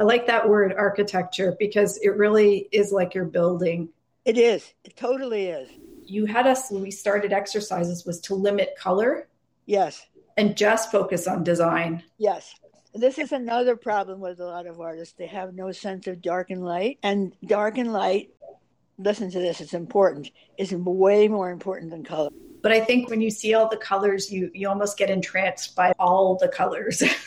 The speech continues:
Speaker 2: Yes, yes.
Speaker 1: So did you learn that then from looking at other artists' work, that you can strip away the color and it's really about the contrast, the light?
Speaker 2: Yes. Well, well, I began to think of my favorite artists, Motherwell and Franz Klein,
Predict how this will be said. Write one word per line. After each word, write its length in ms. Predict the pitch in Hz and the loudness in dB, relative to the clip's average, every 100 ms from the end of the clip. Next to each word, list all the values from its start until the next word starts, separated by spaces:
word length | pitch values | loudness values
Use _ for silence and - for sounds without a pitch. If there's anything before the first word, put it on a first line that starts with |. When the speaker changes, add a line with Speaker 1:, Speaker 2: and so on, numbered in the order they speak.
| 214 | 2
Speaker 2:
Yes, 360 | 220 156 - | 2 2 -2
yes. 280 | - 190 170 - | -8 -4 -4 -2
Speaker 1:
So 120 | 269 | 0
did 180 | 240 220 | 0 2
you 140 | 254 | 4
learn 200 | 220 240 | 4 4
that 260 | 247 254 254 | 4 2 2
then 220 | 269 262 | 4 4
from 280 | 254 226 214 | 4 0 0
looking 360 | 208 208 262 254 | 0 2 2 4
at 100 | 254 | 4
other 340 | 254 254 247 | 6 6 4
artists' 400 | 226 220 233 226 202 | 2 4 2 0 -2
work, 340 | 208 302 - - - | -2 -2 -6 -20 -4
that 220 | 202 - - | -4 -4 -10
you 140 | 214 | -10
can 440 | - 202 190 190 180 | -4 -4 -2 -4 -6
strip 320 | - 214 214 | -2 -2 2
away 300 | 196 196 214 | 2 4 2
the 120 | 220 | 2
color 460 | 214 220 220 233 233 | 0 2 2 2 2
and 200 | 202 202 | 0 0
it's 180 | 196 190 | -2 -2
really 280 | 196 190 | 0 2
about 400 | 190 - 180 175 | 2 4 2 2
the 100 | 180 170 | 0 -2
contrast, 720 | - 185 185 208 220 254 - | 2 2 2 2 0 0 0
the 100 | 180 | 2
light? 200 | 175 240 | 4 4
Speaker 2:
Yes. 420 | 294 294 190 - | 6 4 2 0
Well, 240 | 240 240 | -2 0
well, 220 | 262 277 277 | 4 4 4
I 160 | 254 | 0
began 440 | 220 240 262 320 359 | -2 -8 -10 -14 -12
to 120 | 226 | -12
think 320 | 214 247 233 | -12 -12 -8
of 120 | 220 208 | -8 -8
my 220 | 196 196 | -10 -12
favorite 500 | 190 196 202 196 185 | -10 -10 -6 -6 -6
artists, 500 | 175 190 208 175 - | -6 -8 -8 -10 -12
Motherwell 580 | 185 202 208 196 180 175 | -8 -6 -4 -4 -4 -4
and 180 | 165 165 | -8 -12
Franz 340 | 180 180 185 | -8 -6 -8
Klein, 520 | - 190 180 190 180 | -8 -6 -2 -2 -2